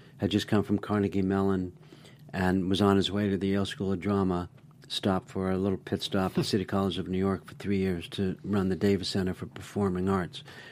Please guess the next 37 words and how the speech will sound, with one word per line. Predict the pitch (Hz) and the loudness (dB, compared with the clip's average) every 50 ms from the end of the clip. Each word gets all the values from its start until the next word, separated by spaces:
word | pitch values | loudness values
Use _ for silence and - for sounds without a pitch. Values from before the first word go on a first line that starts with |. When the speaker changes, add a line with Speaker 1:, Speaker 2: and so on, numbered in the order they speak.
| - - - - | -20 -20 -8 0
Speaker 1:
I | - 117 117 | 4 4 6
was | 110 104 90 | 6 4 4
very | 82 107 104 98 98 | 4 4 4 4 4
lucky | 98 98 92 - - 101 98 95 | 4 2 0 0 -4 -4 -4 -2
that | 98 95 92 | -4 -4 -4
he | 85 98 98 | -4 -4 -4
was | 90 92 87 - | -4 -4 -4 -4
there, | 95 92 95 95 92 92 - - - - - - - - - - - | -2 -2 -2 -2 -4 -6 -10 -16 -20 -20 -20 -20 -20 -20 -20 -18 -6
and, | - 107 101 98 95 92 92 92 87 104 | 0 4 4 6 6 6 4 4 4 4
um, | 104 101 98 98 98 95 95 95 - - | 4 4 4 4 4 4 2 0 -2 -6
he | - - - 120 120 | -14 -4 2 4 4
was | 113 110 101 87 | 6 6 4 4
a | 101 | 4
mentor | 92 92 92 90 82 - - 101 95 95 92 87 - | 2 2 2 0 -2 -4 -4 -4 -2 -2 -4 -4 -6
of | - 92 - - | -8 -8 -8 -8
sorts. | - - 101 92 87 85 - - - - - - | -6 -4 -2 -2 -4 -6 -4 -4 -4 -4 -4 -6
Um, | - 87 95 92 95 92 92 92 90 87 - - - - - - - - - - - - - - - - | -4 -2 0 0 0 0 0 -2 -2 -4 -8 -18 -20 -20 -20 -20 -20 -20 -20 -20 -20 -20 -20 -20 -20 -8
somebody | - - - 139 135 139 131 131 123 120 123 | -4 2 6 6 8 8 8 10 10 10 10
else | 120 120 117 - - | 10 8 6 4 4
who | - 113 | 0 0
said | - - - 127 117 104 | 2 4 4 4 6 6
the | 110 | 6
most | 110 110 110 104 - | 4 4 4 2 0
important | 104 90 - 110 101 71 92 101 | -4 -2 0 0 0 0 0 -4
thing | - - 117 110 107 107 104 101 95 95 107 - - - | -2 0 2 4 4 4 4 2 0 -2 -6 -12 -12 -4
to | - 104 | 0 2
me | 101 104 95 | 2 2 2
ever | - 104 117 117 92 104 95 92 95 87 - - - - - - - - - | 2 2 2 4 4 2 2 2 0 -4 -8 -20 -20 -20 -20 -20 -20 -20 -8
was | _ 107 92 101 | _ -2 0 0
a | 101 | -2
fellow | - - - 110 110 113 110 | -2 2 2 4 4 4 4
by | 101 107 104 | 4 4 4
the | 101 104 | 4 4
name | 104 110 107 104 104 | 4 4 4 4 2
of | 101 90 80 90 | 2 0 0 2
Robert | 95 101 101 98 101 98 - | 4 4 4 4 0 -2 -4
Macbeth, | 87 95 - - 95 92 85 - | -6 -8 -6 -4 -2 -2 -2 -4